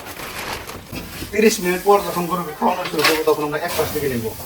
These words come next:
তো নেওয়ার পরে কিন্তু আবারও কিন্তু ভালোভাবে ঢেকে দেবো। দেখেন, তো তিরিশ মিনিট বা চল্লিশ মিনিট রাখার পরে কিন্তু আপনার একটু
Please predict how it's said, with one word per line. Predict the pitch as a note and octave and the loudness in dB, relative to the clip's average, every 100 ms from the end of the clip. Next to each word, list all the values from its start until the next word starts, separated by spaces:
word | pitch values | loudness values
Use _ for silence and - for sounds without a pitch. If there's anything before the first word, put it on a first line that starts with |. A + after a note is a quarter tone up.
| - - - | -14 -16 -10
তো | - | 0
নেওয়ার | D#3 E3 D#3+ | 4 6 6
পরে | F3+ E3+ | 2 0
কিন্তু | D#3 D#3 | -2 2
আবারও | D#3+ D#3 D3+ | 4 6 6
কিন্তু | D#3+ D#3+ | 4 0
ভালোভাবে | C3+ D3+ C#3 C#3 E3+ G3+ - - - - | 4 6 8 6 2 0 -8 -12 -14 2
ঢেকে | - E3 | 4 4
দেবো। | C#3 C3 | -2 -2
দেখেন, | C3+ C3 A#2 G#2+ - - - - | -4 4 4 4 -10 -14 -12 -2
তো | - - | -2 0
তিরিশ | G3+ - | -2 -2
মিনিট | - E3+ | -2 0
বা | F3 F#3+ | -2 -2
চল্লিশ | F#3+ F#3+ | -4 -6
মিনিট | E3 D#3 | -2 2
রাখার | E3 D3+ | 2 2
পরে | E3+ D#3+ | 0 0
কিন্তু | D3 C#3 D#3+ F3+ - - - - - - - - | -2 0 0 -2 -10 -18 -20 -20 -20 -20 -20 0
আপনার | D3+ D3+ D3+ | 2 6 4
একটু | E3 - | 4 -2